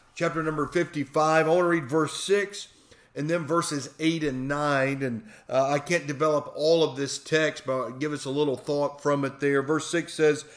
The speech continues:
"Seek ye the Lord while he may be found. Call ye upon him while he is near." This is Isaiah fifty-five, verse six. And then verses eight and nine, the Bible says this, "For my thoughts are not your thoughts,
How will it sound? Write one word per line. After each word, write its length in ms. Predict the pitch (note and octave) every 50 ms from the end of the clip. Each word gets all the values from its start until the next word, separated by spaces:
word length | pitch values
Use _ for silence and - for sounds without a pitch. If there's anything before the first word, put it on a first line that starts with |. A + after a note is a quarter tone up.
| - -
"Seek 380 | - - - A3+ B3 A#3+ A#3 G#3+
ye 80 | G#3 G#3+
the 160 | F#3+ G#3+ G#3
Lord 460 | G3 F3 E3 D3+ D3 D3 D#3 E3 D#3+
while 160 | D#3 D3+ D3+
he 60 | D3+
may 140 | D#3 D#3 E3
be 160 | D#3 E3 E3+
found. 440 | D#3+ - - D3+ D3 C#3+ D3 D3+ D3
Call 220 | - - F#3 F#3+ F#3+
ye 80 | F3+ E3+
upon 400 | - - D#3 E3+ E3+ E3 D3+ C3
him 460 | A#2+ C#3 C#3+ C#3 C3+ C#3 C#3+ C#3+ - - - - - - _ -
while 520 | - B2+ D3 D#3 D#3+ E3 E3 E3 D#3+ E3 -
he 220 | - E3 E3 E3 D#3+
is 220 | D#3 C#3+ B2 B2
near." 400 | C#3 D3+ E3 E3 D#3 C#3+ A#2+ A2+
This 220 | A2+ B2+ B2+ -
is 120 | B2+ A#2 B2
Isaiah 680 | C3+ C3+ C#3 C3+ B2+ A#2 C3 D3 D3+ C#3+ C3+ B2+ - - - - _ _ -
fifty-five, 640 | D#3+ D#3+ D#3+ D#3 C#3+ C3+ - C#3+ C#3+ D3 D3 C3
verse 320 | A#2+ C#3 C#3 C3 - -
six. 320 | - F3 F3 D#3 C#3+ - -
And 100 | D3 D#3
then 140 | F3+ G3 F#3
verses 400 | F#3 F3+ E3 - E3 D3+ C#3 C#3 -
eight 240 | D#3 E3 F3+ F#3 E3
and 180 | D#3+ C#3+ C#3+ D3
nine, 280 | E3 F3 F3+ F3+ E3
the 60 | D3
Bible 280 | C3+ C#3+ C#3+ C#3+ C#3 C3
says 320 | - - C#3+ C#3 A#2+ -
this, 320 | C#3+ D#3 D#3 D3 C3+ - - - - - - - - _ _ _
"For 160 | - E3 D#3+ D3+
my 320 | D3 D3 D#3+ F#3 G3+ G#3
thoughts 440 | G#3 - F3+ E3+ F3 F3 E3+ E3+ -
are 180 | D3 D#3 D3+
not 340 | D3 D3+ D#3 E3 F3 - D3+
your 240 | D3 D3+ D3+ C#3+ C3+
thoughts, 640 | - - B2+ A#2+ A2 A2 A#2 B2 - - - - -